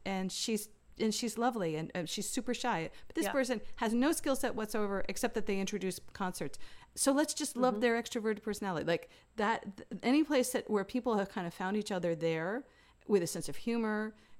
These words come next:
Speaker 1: and capitalizing on a way to
Speaker 2: Mm-hmm.
Speaker 1: be like this through their projects, as opposed to, like, you know, "If you use our bathrooms,
Speaker 2: Right.
Speaker 1: we'll shoot you in the head." You know,
Speaker 2: <laughs>
Speaker 1: those kinds of s-,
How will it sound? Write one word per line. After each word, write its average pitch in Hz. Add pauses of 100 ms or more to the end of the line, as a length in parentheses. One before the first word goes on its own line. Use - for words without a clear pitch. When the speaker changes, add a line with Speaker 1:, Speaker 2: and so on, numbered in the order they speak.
Speaker 1:
and 170 (560)
capitalizing 196
on 160
a 170
way 170
to 170
Speaker 2:
Mm-hmm. 269
Speaker 1:
be 165
like 147
this 180 (140)
through 175
their 147
projects, 170 (460)
as 180
opposed 175
to, 180
like, -
you 170
know, 151
"If 175
you 185
use 175
our 160
bathrooms, 160
Speaker 2:
Right. -
Speaker 1:
we'll 147
shoot 160
you 156
in 151
the 151
head." 151 (280)
You 185
know, 156
Speaker 2:
<laughs> 170
Speaker 1:
those 185
kinds 175
of 170 (220)
s-, -